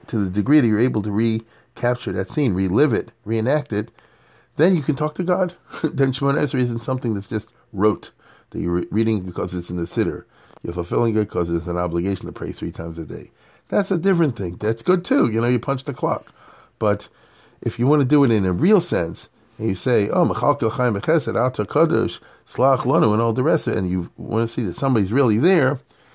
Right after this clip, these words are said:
then the greatest aid that they said you can, uh, bring into it is the aid of re-, uh, evoking the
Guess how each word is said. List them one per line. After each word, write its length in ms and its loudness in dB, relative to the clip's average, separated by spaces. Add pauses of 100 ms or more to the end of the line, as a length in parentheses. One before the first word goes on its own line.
(200)
then 300 0 (280)
the 160 0
greatest 560 0
aid 260 2
that 140 -6
they 140 2
said 260 -4
you 100 -2
can, 360 -6 (100)
uh, 80 -6
bring 280 -2
into 280 -2
it 120 -4 (360)
is 460 -4 (360)
the 460 -4
aid 280 0
of 220 0 (140)
re-, 440 -4
uh, 440 -2
evoking 640 -2
the 260 -2